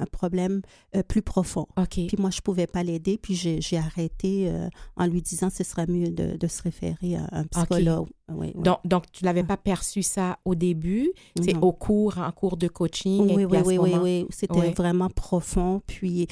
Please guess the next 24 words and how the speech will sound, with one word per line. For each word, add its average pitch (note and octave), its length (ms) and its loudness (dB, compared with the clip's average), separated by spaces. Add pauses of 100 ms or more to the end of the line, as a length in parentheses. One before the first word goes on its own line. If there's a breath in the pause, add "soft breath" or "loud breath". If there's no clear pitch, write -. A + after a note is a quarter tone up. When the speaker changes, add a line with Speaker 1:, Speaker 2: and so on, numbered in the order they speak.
(140 loud breath)
Speaker 1:
elle G3 140 2
avait F3+ 280 0
comme G3 260 0
trop - 320 0
de - 80 -10
choses G#3 360 0
à F3 60 0
travailler. E3+ 680 -2
Speaker 2:
Oui, E3+ 440 2
ok. D#3 80 -4
Speaker 1:
Donc, F3 380 2
j'ai E3+ 160 -2
dit, - 160 -4
Ben, E3 400 0
je - 100 -12
pense F3+ 280 -6
que F#3 80 -2
ce F3 160 -6
serait - 180 -6
soit G3+ 280 -2
une F#3+ 200 0
thérapie F3+ 460 -2
de E3+ 100 2
couple. - 500 -2